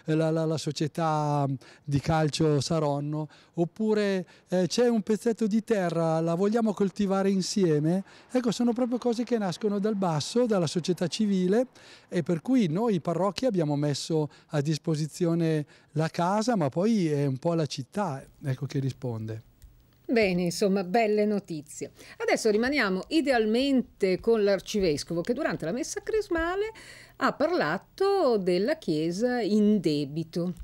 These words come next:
Speaker 2: "Tutti noi siamo in debito", ha detto, "come cristiani verso i fratelli e le sorelle del nostro tempo. La prima indicazione di questo debito è relativa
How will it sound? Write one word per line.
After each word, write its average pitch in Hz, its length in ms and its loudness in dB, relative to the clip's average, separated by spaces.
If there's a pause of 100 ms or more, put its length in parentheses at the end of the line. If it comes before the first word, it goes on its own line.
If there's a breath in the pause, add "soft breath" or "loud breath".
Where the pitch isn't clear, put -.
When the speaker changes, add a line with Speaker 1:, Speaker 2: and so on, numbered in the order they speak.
(100)
Speaker 2:
"Tutti 208 240 -2
noi 185 160 2
siamo 165 260 -2
in 190 160 0
debito", 294 540 -2
ha 143 60 -4
detto, 151 340 -6
"come 143 260 -12
cristiani 233 680 -2
verso 143 280 -6
i 135 40 -12
fratelli 151 360 -4
e 143 40 -6
le 147 100 -6
sorelle 175 480 -4
del 175 160 -4
nostro 160 360 -8
tempo. 143 440 -10 (240 loud breath)
La 254 120 0
prima 359 280 2
indicazione 196 760 -2
di 208 140 -2
questo 262 340 -4
debito 302 680 -2 (320 loud breath)
è - 280 0
relativa 196 760 -2